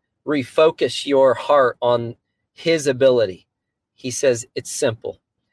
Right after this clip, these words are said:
All things, uh, you can do all things through Christ,"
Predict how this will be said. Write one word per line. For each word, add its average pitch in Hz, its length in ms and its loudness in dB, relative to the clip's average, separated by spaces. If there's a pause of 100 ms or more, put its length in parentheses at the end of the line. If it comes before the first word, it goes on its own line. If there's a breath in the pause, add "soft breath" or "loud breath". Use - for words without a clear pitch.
(220)
All 143 200 4
things, 120 640 -6 (320)
uh, 104 340 -4 (220)
you 151 180 -12
can 147 120 -6
do 131 120 2
all 131 200 4
things 127 300 -12
through 127 140 -14
Christ," - 520 -4